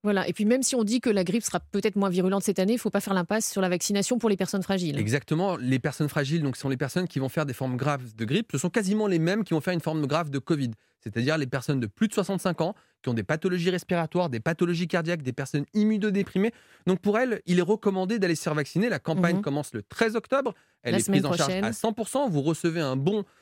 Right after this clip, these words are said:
Speaker 2: par la Sécurité sociale. Donc allez voir votre médecin traitant ou faites-vous vacciner en pharmacie ou chez une infirmière. Pour les autres, mettez-vous à distance, faisons attention parce que le système ne pourra pas absorber une double épidémie. Grippe et covid,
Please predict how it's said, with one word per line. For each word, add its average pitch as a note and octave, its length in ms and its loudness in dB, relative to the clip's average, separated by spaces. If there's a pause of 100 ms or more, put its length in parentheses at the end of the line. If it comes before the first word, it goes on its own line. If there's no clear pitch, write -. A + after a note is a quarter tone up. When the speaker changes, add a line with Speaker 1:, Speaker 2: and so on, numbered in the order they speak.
(160)
Speaker 2:
par A#2 100 0
la G#2+ 80 -4
Sécurité F#3+ 440 -2
sociale. E3+ 380 -2
Donc C3 200 -6
allez D#3+ 180 0
voir D#3+ 140 -2
votre C3+ 200 -6
médecin D3+ 240 -2
traitant D3+ 280 -2
ou C#3 60 -2
faites-vous C3 280 -4
vacciner C#3+ 360 -2
en C3 100 -2
pharmacie D3 480 -4 (240)
ou D3 80 -2
chez C#3 160 -2
une C#3 140 0
infirmière. D#3+ 380 -2 (320)
Pour B3+ 140 2
les A#3 160 2
autres, G#3+ 280 0 (100)
mettez-vous D3+ 440 2
à C#3 80 2
distance, F#3+ 500 -4 (140)
faisons G3+ 260 0
attention F#3 300 -2
parce G3 140 -4
que - 80 0
le F3+ 160 2
système A#3 380 -2
ne G#3+ 80 2
pourra F#3 260 -4
pas A3 120 0
absorber G3 320 -2
une G3+ 200 2
double B3+ 220 4
épidémie. G3 380 2 (340)
Grippe F3 360 0 (360)
et C#4+ 80 4
covid, G#3+ 380 2